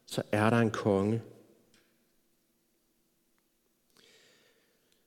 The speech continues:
Måske har du det ligesom jeg. Jeg ved godt, det er fantastisk, men, men mange gange så er det simpelthen svært at svinge sig op til nogen begejstring. Og jeg, jeg har jo stadigvæk trøjen på. Jeg har ikke smidt den foran Jesus, hverken i, i konkret eller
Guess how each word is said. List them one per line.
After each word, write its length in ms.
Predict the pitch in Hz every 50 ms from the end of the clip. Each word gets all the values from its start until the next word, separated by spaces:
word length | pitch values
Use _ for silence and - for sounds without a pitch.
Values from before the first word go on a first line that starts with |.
| _ _ _ _ _ _ _ _ _ - 151
Måske 220 | 143 - 202 190
har 120 | 170 175 170
du 80 | 165
det 80 | 175 165
ligesom 280 | 160 156 143 190 165
jeg. 220 | 151 135 127 147 165
Jeg 100 | 160 143
ved 120 | 165 185
godt, 180 | 180 180 170 156
det 60 | 170
er 40 | 151
fantastisk, 680 | - 156 139 - - 156 147 156 151 - 180 143 -
men, 200 | 165 151 147 160 -
men 160 | 165 156 147
mange 180 | 147 151 175 180
gange 180 | 160 160 165 156
så 100 | - 175
er 20 |
det 80 | 151 -
simpelthen 280 | 175 170 165 151 -
svært 220 | - 170 - - 160
at 60 | 151
svinge 240 | - - 151 147 139
sig 140 | - 156
op 120 | 131 139 143
til 120 | - 170
nogen 160 | 156 147 151
begejstring. 640 | 151 156 143 - 131 135 127 127 - - 156 147 143
Og 120 | 147 147
jeg, 260 | 156 160 165 165 160 156 - - - -
jeg 140 | 143 139 143
har 100 | 160 170
jo 60 | 165
stadigvæk 340 | - - 156 147 156 160 156
trøjen 320 | - - 143 139 156 160
på. 120 | 151 180
Jeg 80 | 165 143
har 60 | 139
ikke 100 | 156 151
smidt 260 | - - 165 170 -
den 80 | 180 165
foran 340 | - - 147 151 156 156 135
Jesus, 340 | 143 147 147 - 165 151 123
hverken 380 | 139 139 143 151 151 170 160
i, 120 | 151 143 139
i 260 | 139 - 147 139 127
konkret 540 | - - 127 123 - - 156 156 165 156 156
eller 260 | 147 135 135 127